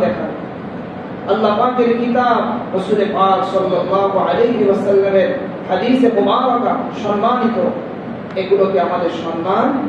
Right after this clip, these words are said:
দেখাতে হবে। আমাদের চাইতে যারা বয়স্ক, যারা, যারা দাড়ি পাকা মানুষ, তাদের দাড়ি চুল পেকে গেছে, এই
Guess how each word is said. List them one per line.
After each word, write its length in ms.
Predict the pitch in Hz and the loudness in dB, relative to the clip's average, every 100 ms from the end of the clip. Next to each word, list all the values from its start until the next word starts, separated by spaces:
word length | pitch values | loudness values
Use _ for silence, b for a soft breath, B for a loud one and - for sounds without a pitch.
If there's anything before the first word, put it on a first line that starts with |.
| - | -4
দেখাতে 340 | 175 175 202 180 | -4 -4 -4 -6
হবে। 160 | - - - - - - - - 190 | -8 -10 -10 -12 -12 -12 -12 -6 -2
আমাদের 280 | 233 226 220 - | 0 2 2 2
চাইতে 300 | 214 214 202 196 | 0 2 4 4
যারা 180 | 190 180 175 | 2 2 2
বয়স্ক, 400 | 202 226 233 214 208 185 | 2 4 2 2 2 2
যারা, 180 | 190 190 185 | 2 2 2
যারা 220 | 185 190 185 - - - - | 0 2 0 -2 -6 -10 -6
দাড়ি 220 | 180 240 262 | -2 0 2
পাকা 220 | 247 233 220 196 | 2 2 2 0
মানুষ, 360 | 208 208 - - - - - - 180 | 0 0 0 -2 -6 -8 -10 -6 -2
তাদের 220 | 180 185 190 | 0 0 0
দাড়ি 200 | 190 240 262 | 2 2 2
চুল 140 | 226 - | 2 4
পেকে 240 | 208 - 233 | 2 4 4
গেছে, 220 | 214 - 190 - - - | 2 2 0 0 -6 -4
এই 80 | - | 0